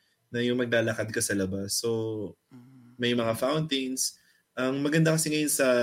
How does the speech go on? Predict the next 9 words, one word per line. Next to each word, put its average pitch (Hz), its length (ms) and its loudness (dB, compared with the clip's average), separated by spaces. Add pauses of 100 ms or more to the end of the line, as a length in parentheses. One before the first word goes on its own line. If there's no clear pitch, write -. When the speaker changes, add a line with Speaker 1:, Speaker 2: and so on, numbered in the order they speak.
(260)
Speaker 1:
Saudi 123 340 4
Arabia 117 400 0
in 107 160 -4
general, 101 640 -2 (480)
slowly 147 500 4
opening 135 460 0
na 127 80 -4
yung 123 180 -6
country. 107 640 -8